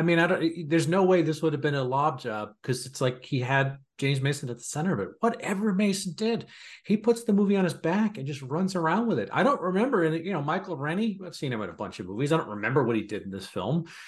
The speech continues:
Uh, you know, his German handlers. Eh, look, eh, uh, Ankara or whatever is standing in for Ankara, I forget where they actually shot this.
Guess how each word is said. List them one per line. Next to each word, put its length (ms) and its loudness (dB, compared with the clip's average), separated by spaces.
Uh, 440 2
you 80 2
know, 120 2
his 200 2
German 300 0
handlers. 760 -4
Eh, 120 -2
look, 320 4
eh, 120 -4
uh, 260 2
Ankara 520 4
or 140 4
whatever 360 4
is 120 -4
standing 340 -4
in 140 -4
for 120 -12
Ankara, 280 -2
I 40 0
forget 240 -2
where 100 -2
they 80 2
actually 240 -4
shot 340 0
this. 400 -6